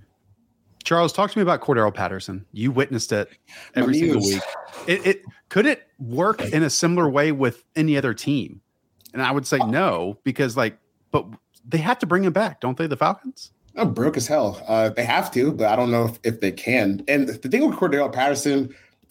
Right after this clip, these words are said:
Speaker 2: 'cause I remember last summer, <laughs> they're, like, building out the, the, the roster and the depth chart, and they're like, "Yeah, we're gonna use Cordero Patterson as a full-time running back." I was like, "Oh, okay." Like, I, I was, I was interested in that, like,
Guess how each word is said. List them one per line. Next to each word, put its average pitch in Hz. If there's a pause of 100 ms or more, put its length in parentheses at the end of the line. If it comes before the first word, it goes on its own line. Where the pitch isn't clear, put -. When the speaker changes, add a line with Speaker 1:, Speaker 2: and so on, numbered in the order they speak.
(120)
Speaker 2:
'cause 160
I 196
remember 247
last 143
summer, 127 (300)
<laughs> -
they're, 135
like, 123
building 147
out 139
the, 104
the, 101
the 95
roster 104
and 98
the 85
depth 95
chart, 92 (500)
and 101
they're 101
like, 87
"Yeah, 120
we're 127
gonna 139
use 127
Cordero 110
Patterson 110
as 98
a 95
full-time 101
running 92
back." 80
I -
was 85
like, 76
"Oh, 85
okay." - (160)
Like, 64 (200)
I, 120
I -
was, 123
I 107
was 110
interested 117
in 110
that, 104
like, 101